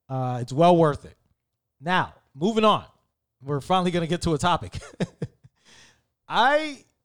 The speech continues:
there's been a lot, let me just say, there's a lot going on in the news with a lot of different things. And I think I'm, I'm gonna come back and record again next Tuesday, 'cause that's probably my only day that I'm gonna be able to record, 'cause I'm gonna spend, like, a week at my mom's house.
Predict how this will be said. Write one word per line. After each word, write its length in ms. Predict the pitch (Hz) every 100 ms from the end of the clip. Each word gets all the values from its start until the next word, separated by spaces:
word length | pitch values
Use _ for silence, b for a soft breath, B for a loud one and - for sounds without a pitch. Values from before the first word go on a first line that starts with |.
| 165
there's 180 | 285
been 140 | 403 415
a 40 |
lot, 280 | 220 190 165
let 100 | 196
me 60 | 185
just 160 | 160
say, 80 | 147
there's 180 | 139 202
a 60 |
lot 260 | 240 196 147
going 220 | 165 165
on 280 | 151 151 151 -
in 180 | 147 147
the 80 | 147
news 600 | 147 139 135 131 117 - _ _ _
with 120 | 139
a 80 | 131
lot 300 | 131 143 160
of 80 | 160
different 320 | 156 139 151
things. 500 | 147 151 156 160 - _ _ _ _ -
And 160 | 151
I 140 | 143 185
think 260 | 214 254
I'm, 220 | 247 233 214
I'm 200 | 226 285
gonna 180 | 285
come 220 | 285 247 220
back 260 | 202 202
and 140 | 196 175
record 360 | 147 - 175
again 320 | 160 151 160
next 260 | 151 156 -
Tuesday, 500 | 160 160 156 175 180 - _ _ _ _
'cause 100 | 131
that's 200 | 151 156
probably 220 | 175 170
my 180 | 151 143
only 380 | 151 165 156 156
day 300 | 135 165 160
that 80 |
I'm 100 | 147
gonna 160 | 147 147
be 80 | 151
able 100 | 147
to 60 |
record, 600 | 143 135 156 156 160 143
'cause 200 | - 139
I'm 120 | 135 143
gonna 160 | 160
spend, 280 | 151 - 147
like, 180 | 143 139
a 40 |
week 280 | 123 139 143
at 100 | 131
my 120 | 131
mom's 260 | 127 135 135
house. 240 | 151 151